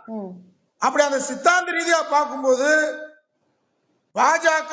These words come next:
Speaker 2: ஆர் எஸ் எஸ் பெற்ற குழந்தைகள் தான் நாம் தமிழர் கட்சியும், அஹ், தாவேகாவும். நாம் எங்கிருந்து வந்தோம்? புரட்சி தலைவர் இருந்த இடம் எது? புரட்சி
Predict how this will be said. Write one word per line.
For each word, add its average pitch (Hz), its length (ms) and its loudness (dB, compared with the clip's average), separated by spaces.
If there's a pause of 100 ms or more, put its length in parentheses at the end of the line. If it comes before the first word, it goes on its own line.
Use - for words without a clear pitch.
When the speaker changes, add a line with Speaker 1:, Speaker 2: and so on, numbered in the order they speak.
Speaker 2:
ஆர் 294 200 2
எஸ் - 160 -8
எஸ் 262 200 -14
பெற்ற 285 260 -8
குழந்தைகள் 294 580 2
தான் 320 220 0
நாம் 294 260 0
தமிழர் 285 340 -6
கட்சியும், 285 460 0 (380)
அஹ், 269 180 0
தாவேகாவும். 285 880 0 (1700)
நாம் 269 240 4
எங்கிருந்து 320 440 2
வந்தோம்? 269 340 2
புரட்சி 311 320 0
தலைவர் 285 300 -2
இருந்த 262 180 -2
இடம் 269 260 4
எது? 247 180 0 (1120)
புரட்சி 330 340 2